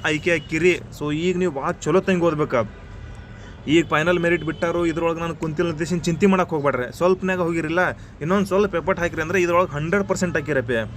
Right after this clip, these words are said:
So ಫೇಲ್ ಆದವ್ರು ತಲೆ ಕೆಡ್ಸೋಳಕ್ಕೆ ಹೋಗ್ಬಿಡ್ರಿ, ಪ್ರಯತ್ನ ಮಾಡಿರಿ. So ಈಗೇನು ಇದಕ್ಕೆ ಪ್ರಯತ್ನ ಮಾಡಾಕತ್ತೀರಿ, ಕಮ್ ಸೆ ಕಮ್ ಅಂದ್ರೆ ನೂರ ಹತ್ತರ ಮ್ಯಾಗ ಅಂತೂ ಪಕ್ಕಾ ನೀವು ಮಾಡಬೇಕು, ಅಂದ್ರೆ ಮಾತ್ರ ಸೆಲೆಕ್ಷನ್ ಹಾಕಿರಿ ಎರಡು ಸಾವಿರದ ಇಪ್ಪತ್ನಾಲ್ಕು ಇಪ್ಪತ್ತೈದರೊಳಗೆ. ಇಷ್ಟು ಮಾತ್ರ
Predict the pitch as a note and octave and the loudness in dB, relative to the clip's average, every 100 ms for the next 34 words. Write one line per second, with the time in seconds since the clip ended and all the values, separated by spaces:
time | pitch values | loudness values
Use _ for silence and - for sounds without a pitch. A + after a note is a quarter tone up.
0 | - - - - - - A#2 D3 F#3 F#3 | -14 -12 -12 -12 -10 -4 -2 2 4 4
1 | F3+ F#3 E3+ F#3 F#3 E3 E3 D#3+ D3 D#3+ | 2 -2 0 0 0 -2 -2 -2 -2 0
2 | G3+ E3 F3 F#3 F3 D#3 E3 G3+ - - | 0 2 2 2 0 2 2 0 -2 -10
3 | - - C#3+ D3+ F3+ F#3+ G3 F#3 F#3+ E3+ | -10 -4 0 2 4 4 2 2 0 0
4 | F3+ F#3 F3 F3 F3 - F3+ G3 F3 F3+ | 0 0 0 0 -2 -2 -2 -2 0 0
5 | F#3+ F#3+ F#3+ G3 F3 F3+ D#3+ D#3 G3 E3 | 2 2 2 0 2 2 2 0 0 0
6 | C#3+ D3+ F3 F3+ F#3+ E3+ E3 - E3 D#3+ | -2 -2 0 2 0 0 -6 -4 -4 -2
7 | E3+ D#3+ D#3 G#3 C4 - - - - C3+ | -4 -4 -2 0 0 -4 -12 -8 -4 -4
8 | - G3 G3+ F#3+ F#3 D3 D3+ E3 D#3+ G#3 | -2 2 4 4 2 2 2 2 -2 0
9 | F#3 E3+ F3 E3 D#3 F#3 F#3+ D#3 E3 E3 | 0 0 -2 0 -2 -4 -4 -4 -4 -2
10 | D3+ D3+ D#3 E3 E3 D3+ C#3+ D3+ D#3 F3+ | -2 -2 0 2 4 2 0 -4 0 0
11 | C3+ C#3 D3+ D3+ D3 F3 C#3+ D#3 D3 D3+ | 0 -4 -4 -4 -2 -2 -2 -4 -2 0
12 | C#3+ C3+ C3 D3+ - - - - - - | 2 4 2 0 -4 -10 -10 -10 -10 -10
13 | - D#3 D#3 E3+ E3 | -4 -4 -2 -2 0